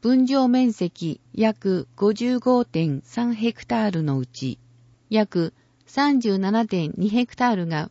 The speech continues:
分譲完了しております。残る区画についても、順次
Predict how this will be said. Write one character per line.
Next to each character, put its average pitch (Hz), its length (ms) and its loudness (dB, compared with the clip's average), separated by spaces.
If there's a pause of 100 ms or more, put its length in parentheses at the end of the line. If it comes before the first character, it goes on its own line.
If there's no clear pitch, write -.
(140)
分 214 280 2
譲 202 280 2
完 190 280 -4
了 185 200 0
し 180 80 -8
て 175 120 -6
お 165 60 -2
り 160 120 -4
ま 156 180 -4
す。 - 240 -20 (960)
残 226 280 0
る 277 120 -2
区 - 140 -16
画 254 280 -2
に 214 140 0
つ - 120 -6
い 214 100 0
て 190 120 -4
も、 151 260 -2 (520)
順 220 300 2
次 160 240 -6